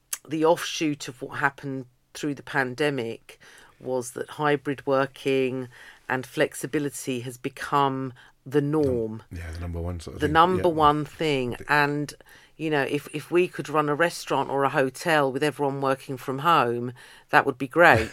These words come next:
Speaker 2: <laughs>
Speaker 1: but it's absolutely impossible. So flexibility has to be, uh,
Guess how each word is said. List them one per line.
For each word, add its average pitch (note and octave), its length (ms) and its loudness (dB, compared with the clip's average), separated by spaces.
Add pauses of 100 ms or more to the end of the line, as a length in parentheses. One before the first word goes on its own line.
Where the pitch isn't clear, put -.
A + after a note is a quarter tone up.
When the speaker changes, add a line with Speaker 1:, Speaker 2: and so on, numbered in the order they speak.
(140)
Speaker 2:
<laughs> - 160 2
Speaker 1:
but E3+ 180 8
it's D#3 260 0 (100)
absolutely D3+ 760 0
impossible. D3 720 0 (320)
So D#3+ 260 6
flexibility E3+ 920 -2
has C3 300 -8
to C3+ 120 -8
be, C#3 320 -6 (380)
uh, C3+ 80 0